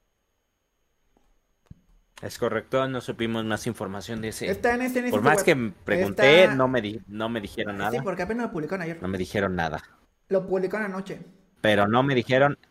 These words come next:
Speaker 1: nada, nada de nada. O sea, sí,
Speaker 2: Ya
Speaker 1: yo
Speaker 2: está
Speaker 1: les
Speaker 2: en
Speaker 1: pregunté y no me dijeron nada.
Speaker 2: Ya está la información en el sitio web.
Speaker 1: Qué bueno, porque nosotros, este,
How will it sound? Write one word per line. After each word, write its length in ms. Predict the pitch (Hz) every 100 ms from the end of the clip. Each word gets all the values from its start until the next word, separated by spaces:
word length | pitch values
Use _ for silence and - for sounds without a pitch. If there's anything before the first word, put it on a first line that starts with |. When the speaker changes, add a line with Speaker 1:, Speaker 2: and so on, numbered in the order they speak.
| -
Speaker 1:
nada, 560 | 117 113 107 98 92
nada 380 | 87 90 90 87
de 180 | 76 82
nada. 320 | 78 73 64 - -
O 100 | 98
sea, 400 | 95 104 92 90
sí, 560 | 87 104 101 98 95 90
Speaker 2:
Ya 120 | 214
Speaker 1:
yo 80 | 101
Speaker 2:
está 80 | 104
Speaker 1:
les 100 | 95
Speaker 2:
en 60 |
Speaker 1:
pregunté 380 | - 90 87 98
y 160 | 101 98
no 240 | 92 82
me 140 | 85 85
dijeron 280 | 85 87 82
nada. 120 | 78 67 _ _ _ _ _ _ _
Speaker 2:
Ya 120 | 190 202
está 100 | 226
la 80 |
información 500 | 226 208 175 180 165 - - -
en 120 | 156 151
el 120 | 156
sitio 220 | 190 180
web. 160 | 160 147 151 _ _ _ _ _ _ _ _ _ _ _ _ _ _ _ _ _ _ _ _ _ _ _ -
Speaker 1:
Qué 80 |
bueno, 280 | 101 101 95
porque 240 | 90 - 92
nosotros, 640 | 92 101 95 98 - -
este, 640 | 87 - - 87 85 85